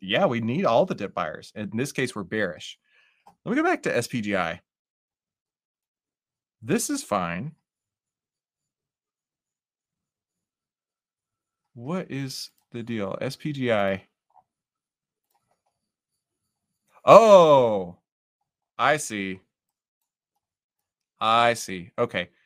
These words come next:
So this is why I have these checks and balances, okay? So S P G I looks like it passed on our charts. And then inside the relative tr-, strength scanner,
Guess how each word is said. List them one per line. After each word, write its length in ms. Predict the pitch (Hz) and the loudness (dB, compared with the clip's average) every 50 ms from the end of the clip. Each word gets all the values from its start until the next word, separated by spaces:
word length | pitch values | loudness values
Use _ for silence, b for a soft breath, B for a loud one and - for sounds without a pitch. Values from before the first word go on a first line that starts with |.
| _ _ - | _ _ -6
So 160 | - 165 170 | -4 -4 -4
this 240 | 147 185 240 233 - | -4 -6 -6 -6 -8
is 140 | 233 - | -8 -4
why 340 | - 143 135 127 127 127 123 - | -2 0 2 2 2 2 0 -2
I 120 | - 113 | -4 -2
have 240 | 113 123 117 110 104 | 0 2 0 0 0
these 140 | 117 107 - | -4 -8 -6
checks 280 | - - 110 - - | -4 -4 -4 -4 -6
and 80 | 101 95 | -8 -6
balances, 480 | 90 90 85 85 82 - - 90 - | -6 -6 -6 -8 -12 -16 -20 -20 -18
okay? 300 | - 101 - 107 104 98 - _ _ _ _ - | -16 -10 -8 -8 -8 -8 -10 _ _ _ _ -10
So 140 | - 123 | -8 -6
S 240 | 131 - 143 170 175 | -2 0 0 0 0
P 180 | - - 196 196 | -2 -4 -4 -4
G 160 | 170 180 151 | -2 0 2
I 280 | 123 104 98 95 95 - _ _ _ _ _ _ - | 2 2 2 0 -2 -6 _ _ _ _ _ _ -12
looks 560 | 120 127 156 202 220 214 - - - - - _ _ _ _ _ _ _ - | -6 -2 -2 -2 -2 -2 -6 -8 -8 -8 -12 _ _ _ _ _ _ _ -4
like 260 | 120 127 139 143 139 | 0 0 0 0 -2
it 140 | 143 127 - | -4 -8 -4
passed 420 | - 135 123 117 110 107 101 - | -2 0 2 2 2 0 -4 -6
on 120 | 107 110 | -6 -4
our 100 | 113 123 | -4 -4
charts. 600 | 123 - - 98 95 92 - - - - - - _ _ _ _ _ _ _ _ _ _ _ _ _ _ _ _ _ _ _ _ _ - | -6 -4 -6 -6 -6 -8 -14 -16 -18 -18 -18 -18 _ _ _ _ _ _ _ _ _ _ _ _ _ _ _ _ _ _ _ _ _ -2
And 160 | 123 131 127 | -2 0 2
then 240 | 143 143 139 139 139 | 4 4 4 4 2
inside 500 | - - 143 160 175 180 - 175 151 147 | 0 -2 -2 0 0 0 2 2 2 2
the 100 | 131 127 | 2 2
relative 300 | 127 135 139 131 120 110 | 0 0 0 0 -2 -6
tr-, 260 | - - - - - | -10 -14 -16 -16 -16
strength 460 | - - - - 135 131 127 - - - | -16 -14 -8 -6 -6 -6 -8 -10 -16 -14
scanner, 600 | - - - 135 127 120 107 104 98 95 95 | -12 -10 -8 -6 -4 -4 -2 -4 -4 -6 -10